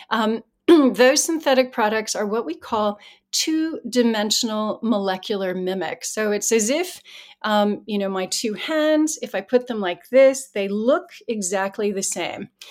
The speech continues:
But if I have a leather glove on this hand and I try to put it on the other hand, it's not going to fit. It's the same with the receptors in our body.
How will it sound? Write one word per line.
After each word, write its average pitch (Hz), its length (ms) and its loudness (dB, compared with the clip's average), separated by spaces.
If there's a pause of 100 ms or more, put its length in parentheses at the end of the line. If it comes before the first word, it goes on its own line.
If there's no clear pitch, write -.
(180)
But 208 100 -4
if 202 100 -6
I 202 80 0
have 208 220 -2
a 208 40 -2
leather 185 400 -2
glove 262 400 0
on 196 240 -6
this 247 220 -2
hand 262 240 -2
and 202 100 -6
I 190 80 -4
try 185 200 -6
to 190 80 -10
put 208 200 -6
it 190 120 -4
on 180 100 -2
the 185 140 -2
other 247 200 0
hand, 240 300 -4
it's 226 200 -6
not 247 360 2
going 202 340 -2
to 190 100 -10
fit. - 460 -12 (420)
It's 240 180 -4
the 233 100 -2
same 262 520 2
with 233 180 0
the 196 120 -6
receptors 269 800 -4
in 214 120 -4
our 185 280 -2
body. - 460 -2